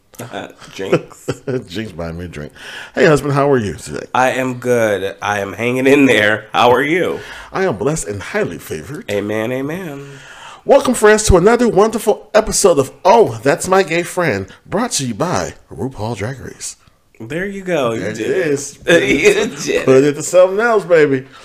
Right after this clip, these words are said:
Speaker 2: There we
Speaker 1: Speaking to
Speaker 2: go.
Speaker 1: fruition. Friends, we wanted to say thank you for coming back to a new episode, and we are going to talk about our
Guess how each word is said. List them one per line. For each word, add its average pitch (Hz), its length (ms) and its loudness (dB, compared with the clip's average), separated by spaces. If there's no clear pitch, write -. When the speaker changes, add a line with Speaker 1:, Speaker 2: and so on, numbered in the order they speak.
Speaker 2:
There 143 300 -4
we 185 160 0
Speaker 1:
Speaking 135 120 2
to 101 120 4
Speaker 2:
go. 65 180 -2
Speaker 1:
fruition. - 440 -6
Friends, 202 280 4
we 208 60 4
wanted 196 140 4
to 180 60 -4
say 180 240 2
thank 165 220 0
you 170 60 -8
for 170 100 -6
coming 151 220 -2
back 143 300 2
to 143 240 2
a 123 40 4
new 117 340 0
episode, 127 600 -2
and 123 400 2
we 143 480 -2
are 113 160 -2
going 117 300 -4
to 135 100 -8
talk 120 220 -4
about 104 320 -2
our 101 480 -2